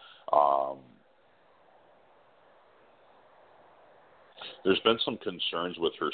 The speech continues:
sleep, either that she's sleeping too much or she's not getting enough sleep, okay?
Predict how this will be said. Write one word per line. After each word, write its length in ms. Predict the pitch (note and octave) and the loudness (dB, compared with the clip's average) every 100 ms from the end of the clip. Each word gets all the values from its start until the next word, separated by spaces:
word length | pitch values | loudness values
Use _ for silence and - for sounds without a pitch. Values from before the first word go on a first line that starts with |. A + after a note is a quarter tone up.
| D#2+ | 0
sleep, 340 | D#2 E2 D2+ - - - _ _ - _ - | 2 0 0 -4 -20 -20 _ _ -20 _ 2
either 220 | F2+ F2+ | 6 8
that 160 | E2 D#2+ - | 8 4 -2
she's 120 | D#2 - | -4 -4
sleeping 340 | E2+ E2 D#2 D2 - | -4 -6 -12 -12 -10
too 100 | E2 | -4
much 300 | F#2 B2 - - - - _ _ _ _ - | 2 2 0 -16 -16 -20 _ _ _ _ -6
or 100 | - | -2
she's 200 | F2+ D2 | 0 2
not 200 | E2+ - | 2 4
getting 220 | D#2+ D#2 | 0 0
enough 300 | D2 D#2 - - - | -2 -2 0 -2 -2
sleep, 260 | D2 - _ _ - - | -8 -10 _ _ -20 -14
okay? 420 | - - D2+ G#2 | -2 2 4 2